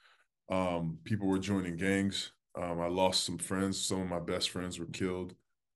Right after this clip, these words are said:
And, uh, there was just a lot of things happening. And so my family thought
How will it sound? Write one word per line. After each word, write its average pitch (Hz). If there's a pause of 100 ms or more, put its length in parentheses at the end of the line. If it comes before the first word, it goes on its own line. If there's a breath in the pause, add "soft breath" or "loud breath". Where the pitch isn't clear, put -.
(340)
And, 92
uh, 87
there 98
was 110
just -
a 113
lot 104
of 98 (220)
things 98
happening. 82
And 92
so 92 (360 soft breath)
my 104
family 117
thought 110